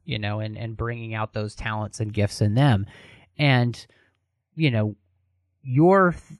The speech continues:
theme earlier is that we can't have,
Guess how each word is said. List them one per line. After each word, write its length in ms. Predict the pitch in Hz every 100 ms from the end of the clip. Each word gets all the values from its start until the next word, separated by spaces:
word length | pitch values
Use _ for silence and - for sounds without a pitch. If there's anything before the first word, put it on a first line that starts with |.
| _
theme 340 | 151 143 135
earlier 560 | - 160 151 131 117 123
is 140 | 117
that 180 | 123 113
we 120 | 127
can't 380 | - - 127 135
have, 460 | 127 127 120 120